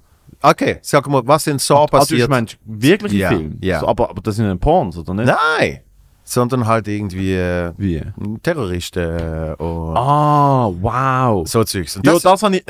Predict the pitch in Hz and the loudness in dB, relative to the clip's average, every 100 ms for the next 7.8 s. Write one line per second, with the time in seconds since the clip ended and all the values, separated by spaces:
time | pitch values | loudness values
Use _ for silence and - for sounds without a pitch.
0 | 139 180 170 180 165 - 175 170 160 - | 2 2 2 -2 -2 -2 0 0 0 2
1 | 156 143 139 131 - 147 135 - 139 - | 0 2 -2 -2 0 0 0 -2 -2 0
2 | 135 120 - 135 - 135 131 - 135 139 | 0 0 0 -2 -2 0 0 -2 -2 0
3 | 135 120 123 120 117 123 120 - 123 113 | 0 0 0 -2 -2 0 0 0 0 0
4 | 113 107 110 120 135 117 - 113 113 110 | 0 2 0 0 -2 -2 -2 -2 0 -2
5 | 107 104 95 90 - 95 110 139 - 117 | 0 -2 -2 -6 -6 -4 -4 -6 0 0
6 | 131 131 113 120 - - 117 - 101 95 | 0 -4 -4 -4 -6 -8 -8 -6 -2 -2
7 | 113 131 - 131 107 113 113 110 | -2 -6 -6 -4 0 0 0 -2